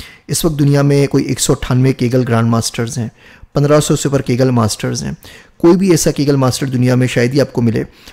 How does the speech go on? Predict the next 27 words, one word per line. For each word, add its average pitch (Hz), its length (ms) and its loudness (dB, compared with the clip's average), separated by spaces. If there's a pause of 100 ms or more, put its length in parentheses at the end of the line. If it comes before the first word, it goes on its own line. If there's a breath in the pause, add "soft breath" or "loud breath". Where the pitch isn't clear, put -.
(140 loud breath)
जो 147 60 4
हाफ 123 240 0
a 151 40 2
मिलियन 139 260 4
डॉलर 127 200 2
से 123 140 -4
कम 123 160 -2
पैसे 117 200 -2
कमा 113 200 0
रहा 110 80 0
हो 123 80 0
साल 104 260 -4
के। 113 160 -14 (800 loud breath)
पाकिस्तान 156 480 0
के 156 80 0
अंदर 143 260 0 (120)
एक 139 120 0
केगल 135 220 0
मास्टर 131 380 0
है, 127 60 2
वो 120 100 2
अल्लाह 120 160 2
पाक 117 220 -2
ने 120 60 0
मुझे 110 200 0
बनवाया 117 340 0
है। 139 120 -6